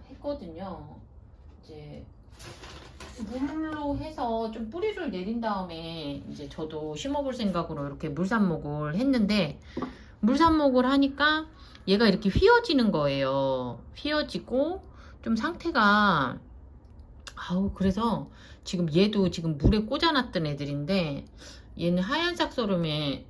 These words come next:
저기라서 물삽목을 한번 해봤는데 저는 물삽목이 안 되네요. 뿌리도 안 나오고 지금 꽤 됐는데, 그냥 상토에 막 심으면 잘 나올 거를 제가 이렇게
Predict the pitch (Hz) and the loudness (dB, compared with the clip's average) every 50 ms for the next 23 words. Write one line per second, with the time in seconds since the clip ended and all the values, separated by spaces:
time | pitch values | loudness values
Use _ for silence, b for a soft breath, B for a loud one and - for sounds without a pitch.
0 | - - - - 147 143 147 156 156 151 147 - 147 135 139 139 139 139 139 135 | -20 -20 -16 -12 -12 -10 -8 -6 -6 -6 -4 -6 -6 -4 -2 -2 -2 0 0 -2
1 | 135 135 131 - - 156 156 - 226 208 190 170 160 151 151 156 165 160 156 151 | -2 -4 -6 -8 -8 -10 -6 -2 0 2 2 2 0 -4 -6 -6 -6 -6 -6 -6
2 | 147 156 156 156 147 147 139 135 135 139 160 151 143 143 135 135 - - 143 143 | -6 -6 -6 -6 -6 -4 -4 -6 -6 -6 -6 -6 -6 -6 -8 2 2 4 4 4
3 | 143 139 135 139 131 170 165 156 151 143 127 131 127 127 135 139 151 160 156 143 | 2 -2 -2 -2 -2 -2 -2 -2 -2 -2 -2 -4 -4 -2 -2 0 0 0 0 0
4 | 135 131 127 127 127 127 123 - - - - - 214 160 131 135 143 147 156 147 | -2 -2 -2 -2 -4 -4 -4 0 0 0 0 0 -2 -2 -2 -2 0 0 0 0
5 | 143 135 139 127 - - - 175 180 160 143 131 113 - B B B B B B | -2 -2 -4 -6 -8 -4 -2 0 0 0 0 -2 -4 -8 B B B B B B
6 | B B B B B B - 240 240 247 240 226 190 165 156 139 135 131 135 135 | B B B B B B -2 0 2 4 4 4 4 2 2 0 0 0 2 2
7 | 139 139 139 131 131 127 123 B B B B B - - 196 202 190 185 180 180 | 0 0 -2 -2 -4 -6 -8 B B B B B -2 2 4 6 6 6 6 6
8 | 180 180 185 185 - 262 285 330 330 - 320 269 233 202 160 165 - - - 311 | 4 4 2 2 2 2 2 2 0 2 2 4 4 4 4 2 0 -2 -2 -2
9 | 330 320 302 269 208 180 175 175 175 175 175 175 - - - - 214 208 196 185 | 0 0 2 2 4 4 2 2 0 0 -2 -4 -6 -10 -6 -2 0 2 2 2
10 | 175 175 - 170 151 151 151 151 139 139 - 147 143 139 135 139 143 - - 147 | 0 -2 -4 -4 -4 -4 -6 -6 -6 -6 -6 -4 -4 -2 -2 -4 -6 -6 -6 -6
11 | 139 147 180 233 226 - | -4 -2 -4 -4 -6 -10